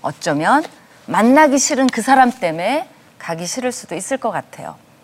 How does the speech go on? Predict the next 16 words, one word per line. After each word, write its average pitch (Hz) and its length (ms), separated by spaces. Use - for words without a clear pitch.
이러한 247 280
갈등 240 400
문제, 160 400
어, 185 520
또 294 140
갈등은 254 800
여러 208 260
형태로 254 400
나타나는데 190 560
주로 226 300
팀원들 320 500
간에 175 260
또 254 160
직장 214 400
상하 311 320
관계에서 175 600